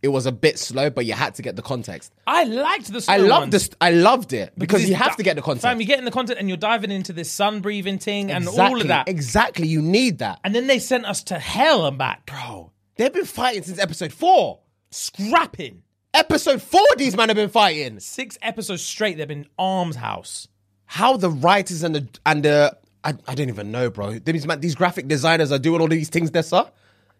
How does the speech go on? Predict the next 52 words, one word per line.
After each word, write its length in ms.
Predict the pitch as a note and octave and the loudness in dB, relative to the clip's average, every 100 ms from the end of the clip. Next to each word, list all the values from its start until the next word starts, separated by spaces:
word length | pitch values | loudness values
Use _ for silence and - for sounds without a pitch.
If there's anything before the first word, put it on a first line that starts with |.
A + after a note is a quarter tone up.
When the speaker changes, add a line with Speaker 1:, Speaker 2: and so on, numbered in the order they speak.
| _ | _
Speaker 2:
The 120 | - - | -4 4
Speaker 1:
Yo. 80 | |
Speaker 2:
artistry 840 | D3+ C#3+ F#3+ A#3 A3+ G#3 - - E3 | 6 8 6 6 4 -2 -6 -6 -4
on 100 | D3 | -4
that 120 | D3+ | -4
episode 420 | C#3 C#3+ D3+ C#3 B2 | -4 -6 -6 -6 -6
was 180 | A#2+ | -6
another 680 | B2 B2 B2+ D#3 E3 - C3 | -6 -6 -2 2 2 2 -2
Speaker 1:
<sighs> 120 | B2+ | 0
Speaker 2:
level 300 | C#3+ C#3 C3 | -2 -2 -4
of 120 | A#2 - | -6 0
Speaker 1:
In 100 | F3+ | 2
Speaker 2:
peg. 120 | C4 | 4
Speaker 1:
all 80 | A3+ | 4
of 80 | |
the 120 | C#3+ B2+ | 2 -2
episodes, 380 | A#2+ A#2+ A2+ | -2 -8 -10
bro. 260 | F#2+ F2+ D#2+ - | -8 -10 -10 -8
In 120 | C3 | -6
all 220 | D#3 B3+ A3+ | -2 0 2
the 160 | D3 | 2
episodes. 600 | C3 A#2+ A#2 G2+ E2+ - - _ _ _ _ | -2 -2 -8 -8 -10 -14 -20 _ _ _ _
Demon 260 | D#3 A3 G3+ | 0 2 2
Slayer 380 | - D#3+ C#3 - | 2 2 2 0
is 260 | D3+ E3 B2+ | 4 4 4
literally 460 | C3 D#3+ D#3+ C#3 A#2 | 2 2 0 -6 -6
top 180 | A#2+ | -8
two 160 | - A#2 | -10 -10
right 140 | D#2 C#2 | -10 -14
now. 140 | C#2+ _ _ _ _ _ _ - | -18 _ _ _ _ _ _ -4
Speaker 2:
Oh, 200 | G4+ F4+ G4 | 0 4 4
hundred 220 | A4+ F#4 | 2 -2
percent. 200 | G#3 D#3+ | 0 0
Speaker 1:
It's 80 | C3+ | 2
literally 380 | F3+ G3 - D#3+ | 2 0 0 -2
top 220 | C#3+ C3+ | 0 -4
two 160 | - B2 | -2 -4
right 80 | G2 | -4
now. 60 | F#2+ | -2
Speaker 2:
Speaking 160 | A#3+ G3+ | 2 2
Speaker 1:
This 80 | G#3 | 2
Speaker 2:
of 100 | G3+ | 2
top 180 | G#3 | -2
two, 180 | - G3 D#3+ | 0 -4 -2
I've 140 | D#3 | -4
intentionally 500 | D3 C3 G#3+ F#3+ D#3+ | -4 -2 -2 -2 -4
not 140 | D#3+ | -4
watched 300 | D3+ D3+ - - - | -2 -4 -4 -18 -8
any 340 | F3 G3 F#3 E3+ | 0 2 2 0
Attack 260 | E3+ E3 | 0 -2
on 100 | D#3 | -2
Titan. 460 | C#3 D3 B2 A2+ | -2 -2 -2 -6